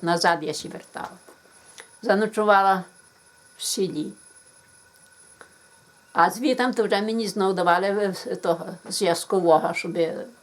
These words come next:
назад зі, зі зв'язковим я йшла. Там мені дали до Рогатина. І вже переночувала.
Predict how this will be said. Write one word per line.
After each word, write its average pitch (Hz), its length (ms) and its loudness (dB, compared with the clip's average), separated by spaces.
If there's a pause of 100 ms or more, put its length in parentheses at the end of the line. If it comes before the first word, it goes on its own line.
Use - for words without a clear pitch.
назад 220 460 0 (960)
зі, 208 340 0 (180)
зі 202 280 -4
зв'язковим 185 680 -2
я - 80 -8
йшла. - 300 -12 (1600)
Там 165 240 -4
мені 185 220 -4
дали 160 360 -4
до 170 120 -6
Рогатина. 208 600 -2 (1300)
І 196 180 0
вже 196 340 4 (280)
переночувала. 180 960 0